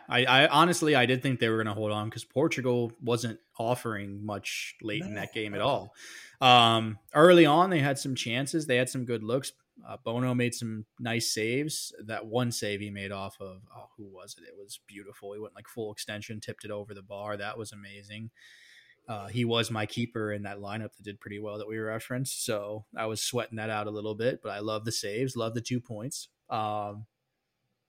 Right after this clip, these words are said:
Speaker 1: but yeah, honestly, after about, what, the seventieth minute or so, Portugal didn't really do much, and they weren't giving me much hope that they were gonna find a goal, Andrew.
Speaker 2: And I, and is,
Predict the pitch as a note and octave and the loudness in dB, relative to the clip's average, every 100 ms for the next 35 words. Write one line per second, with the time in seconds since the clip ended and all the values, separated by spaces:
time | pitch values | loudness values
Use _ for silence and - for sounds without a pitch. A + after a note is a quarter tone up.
0 | _ _ - B2 D3+ C#3 C#3+ C#3+ E3 E3+ | _ _ -8 -4 2 6 6 6 2 4
1 | D#3 D3+ - C#3+ C#3 C3 C3+ B2+ A2+ - | 4 4 2 0 2 0 -2 -4 -6 -4
2 | B2 C#3 C#3+ C#3+ C#3+ A#2 C3 D3 E3 E3 | -2 -2 0 -2 -2 -2 -2 2 0 0
3 | F3 F#3 F3+ - - - _ E3 F3 G3+ | 0 0 -4 -10 -20 -20 _ 6 6 6
4 | F3 D#3+ D3+ D3 D3+ B2 C#3 D3+ A2+ - | 4 4 2 2 2 2 2 2 0 -4
5 | A2 A2 B2 B2+ _ _ B2+ B2+ A#2+ A2+ | -6 -4 -4 -6 _ _ -4 -2 -2 -4
6 | A2+ B2 A#2+ A2+ A2+ - A#2+ A#2+ G#2 A#2 | -2 0 0 -2 -6 -4 -2 -2 -4 -4
7 | A#2 A2 G#2 - G2 G2+ A2 G#2+ G2+ G#2 | -4 -4 -6 -8 -10 -10 -10 -10 -10 -12
8 | A2 A#2 _ _ _ _ _ _ _ _ | -8 -10 _ _ _ _ _ _ _ _
9 | _ _ _ _ _ - _ _ - A#3 | _ _ _ _ _ -20 _ _ -6 -4
10 | - G#3 A#3 G#3 C#3+ | -4 -2 0 0 -2